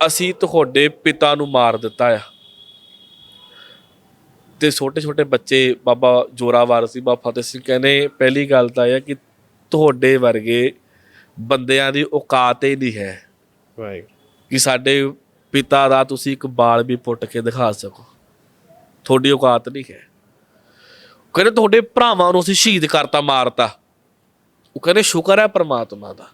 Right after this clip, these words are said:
Speaker 1: ਸਾਡੇ ਭਰਾ ਧਰਮ ਦੀ ਜੰਗ ਲੜਦੇ ਹੋਏ ਸ਼ਹੀਦ ਹੋਏ ਆ।" ਦੇਖੋ ਨਾ, ਕਿੱਡਾ ਭਰੋਸਾ ਆਪਣੇ ਗੁਰੂ ਤੇ ਕਿ ਤੁਸੀਂ ਨਹੀਂ ਕੁਛ ਵਿਗਾੜ ਸਕਦੇ ਸਾਡੇ ਪਿਓ ਦਾ।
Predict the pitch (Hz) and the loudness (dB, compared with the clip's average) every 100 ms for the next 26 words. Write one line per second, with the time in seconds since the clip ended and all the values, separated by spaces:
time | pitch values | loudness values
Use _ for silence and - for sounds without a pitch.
0 | _ _ - - - 139 143 156 160 165 | _ _ -20 -16 -2 -2 2 0 2 2
1 | 147 131 156 - 175 147 127 123 139 113 | 4 4 2 2 0 0 -4 -6 -6 -2
2 | 131 139 151 147 131 127 120 113 120 110 | -2 0 0 0 0 -2 -4 -4 -6 -8
3 | 101 90 87 - _ _ _ _ _ _ | -8 -12 -12 -20 _ _ _ _ _ _
4 | _ _ _ _ _ _ _ 143 156 262 | _ _ _ _ _ _ _ -2 4 2
5 | 254 214 180 247 247 254 - - 190 180 | 2 -4 -2 -2 2 2 2 0 0 2
6 | 170 156 147 139 143 143 - - - 185 | 2 2 0 0 2 0 -2 -18 -10 -2
7 | 196 226 240 226 202 180 156 147 139 135 | 0 2 2 2 2 2 2 2 -2 0
8 | 135 123 120 113 95 | 0 0 -2 -4 -8